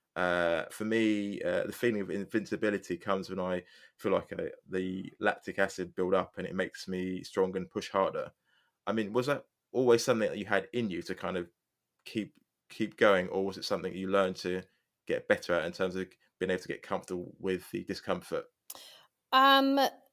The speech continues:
Speaker 2: that has definitely been a learned thing. Um, and I think, I think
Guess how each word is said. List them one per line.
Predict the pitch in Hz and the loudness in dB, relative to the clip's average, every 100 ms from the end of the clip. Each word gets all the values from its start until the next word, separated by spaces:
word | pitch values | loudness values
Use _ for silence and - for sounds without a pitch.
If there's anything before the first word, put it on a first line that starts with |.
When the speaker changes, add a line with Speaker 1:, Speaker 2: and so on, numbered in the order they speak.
| - | -16
Speaker 2:
that | 220 254 277 277 | 4 8 8 8
has | 339 339 233 220 - | 4 2 0 -6 6
definitely | 233 226 262 240 247 226 202 - - | 6 6 0 0 0 -2 -6 -8 4
been | 208 202 202 196 196 190 - _ _ _ _ _ - | 8 10 8 4 -2 -6 -16 _ _ _ _ _ 6
a | 214 | 6
learned | 202 180 160 156 165 - _ - - | 8 6 4 0 -8 -14 _ -18 -6
thing. | 185 139 - 202 185 - - | -4 -4 -8 -14 -16 -18 -4
Um, | 202 196 185 175 180 _ _ _ _ _ _ _ _ _ - | -2 0 0 -4 -10 _ _ _ _ _ _ _ _ _ -4
and | 240 | 2
I | 240 | 2
think, | 226 - - 285 294 294 - - - - _ _ _ _ _ _ _ _ _ - - | 2 -4 2 4 4 2 -8 -12 -14 -20 _ _ _ _ _ _ _ _ _ -16 -4
I | 226 | -2
think | 214 - 240 240 240 - | -2 4 4 4 -2 -14